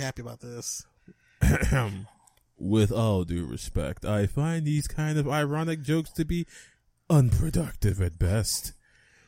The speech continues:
Speaker 2: We can do better with critical discourse, especially by those of us with thousands of followers, and especially about sensitive subject matter."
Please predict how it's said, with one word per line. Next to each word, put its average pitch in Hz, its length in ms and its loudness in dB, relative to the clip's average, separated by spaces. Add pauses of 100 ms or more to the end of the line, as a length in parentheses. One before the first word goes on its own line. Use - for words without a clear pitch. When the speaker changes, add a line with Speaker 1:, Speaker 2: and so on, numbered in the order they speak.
(120)
Speaker 2:
We 202 140 8
can 226 160 6
do 226 140 8
better 202 320 6
with 180 220 2
critical 151 680 6
discourse, 139 920 2 (800)
especially 151 840 2
by 127 240 2
those 117 320 4
of 110 100 4
us 107 200 2
with 104 160 0 (100)
thousands 101 580 2
of 98 140 2
followers, 113 800 0 (560)
and 151 120 0
especially 113 800 -2
about 92 360 -2
sensitive - 920 0
subject - 920 -4
matter." 98 680 -6